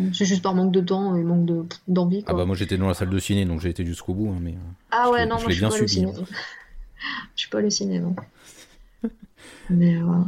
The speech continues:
Speaker 1: mais voilà, il y a des gens qui ont aimé, hein. Ça s'est ressenti en librairie, hein. Les gens, tout d'un coup, ils sont venus dans les comics, quoi. Donc, euh, c'est cool.
Speaker 2: Bah, il y a des gens qui ont été, ouais, il y a des gens qui ont été assez curieux, en fait, euh, juste après ça.
Speaker 1: Mhm.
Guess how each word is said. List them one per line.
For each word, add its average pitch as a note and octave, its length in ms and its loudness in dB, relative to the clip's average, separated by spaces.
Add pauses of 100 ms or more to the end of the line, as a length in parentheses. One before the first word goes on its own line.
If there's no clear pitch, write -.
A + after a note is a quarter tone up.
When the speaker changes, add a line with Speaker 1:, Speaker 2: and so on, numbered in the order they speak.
(680)
Speaker 1:
mais F3+ 80 4
voilà, A3+ 220 2
il B3+ 40 2
y G3+ 40 4
a F#3+ 40 4
des F3+ 80 4
gens F#3 160 2
qui F3+ 140 -4
ont F3+ 80 2
aimé, A3+ 300 2
hein. F#3+ 420 2 (340)
Ça F3+ 160 0
s'est F3+ 120 -2
ressenti F#3 440 -2
en G3+ 120 0
librairie, F3+ 560 0
hein. G#3+ 200 -2
Les F3+ 140 4
gens, F3+ 360 4 (360)
tout F3 80 -10
d'un F3 100 4
coup, F#3+ 160 0
ils F#3+ 60 2
sont F3 160 -2
venus F3+ 160 6
dans F3+ 80 2
les F3 100 2
comics, G#3+ 300 -2 (180)
quoi. E3 260 -12
Donc, E3 80 -20 (160)
euh, - 60 -16
c'est - 120 -12
cool. C4+ 180 -14 (160)
Speaker 2:
Bah, D#2+ 80 -2
il F2 40 0
y F#2 40 4
a F2 40 4
des F2+ 100 2
gens A2 140 2
qui A2+ 100 -4
ont F2+ 40 2
été, F2+ 220 0
ouais, G2+ 180 4
il G2 40 4
y - 20 4
a E2+ 40 6
des D#2+ 100 -2
gens A#2+ 100 0
qui G#2+ 80 -4
ont F#2+ 60 0
été D#2+ 120 -2
assez D2+ 180 -6
curieux, G#2 280 0
en G2+ 80 -2
fait, - 240 -10
euh, D#2 640 -6
juste E2 260 -10
après F2+ 220 -6
ça. - 140 -4
Speaker 1:
Mhm. C#4 200 0